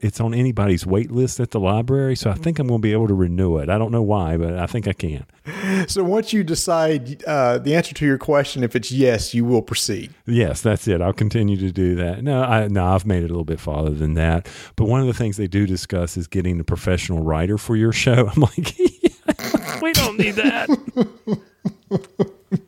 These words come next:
Speaker 2: Wow. Uh, okay, yeah. So look, if anybody who is a professional writer actually listens to this program, hey, contact us. We gotta check. What would they write? Do they write dialogue?
Speaker 1: Yeah, they write dialogue, scripts,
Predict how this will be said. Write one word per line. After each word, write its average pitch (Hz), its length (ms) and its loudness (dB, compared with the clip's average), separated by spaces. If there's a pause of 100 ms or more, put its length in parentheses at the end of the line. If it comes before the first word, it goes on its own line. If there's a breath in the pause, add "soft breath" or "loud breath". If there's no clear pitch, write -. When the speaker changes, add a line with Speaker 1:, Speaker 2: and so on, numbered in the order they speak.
(960 loud breath)
Speaker 2:
Wow. 127 1000 2
Uh, 156 160 2 (120)
okay, 214 180 0
yeah. 247 340 0
So 233 240 -2
look, 196 320 0
if 127 160 -4
anybody 202 520 2
who 165 140 2
is 160 120 0
a 151 80 2
professional 147 540 0
writer 117 320 2
actually 107 320 0
listens 110 460 -2
to 113 180 -2
this 104 220 2
program, 151 720 0 (340 loud breath)
hey, 349 160 2
contact 277 640 0
us. 160 160 -4
We 233 80 -6
gotta 233 160 4
check. - 160 0
What 240 100 4
would 359 180 2
they 226 100 4
write? 156 380 0
Do 135 80 -4
they 147 120 2
write 151 280 0
dialogue? 208 680 0
Speaker 1:
Yeah, 220 200 2
they 165 100 4
write 147 220 2
dialogue, 165 640 2
scripts, 151 840 0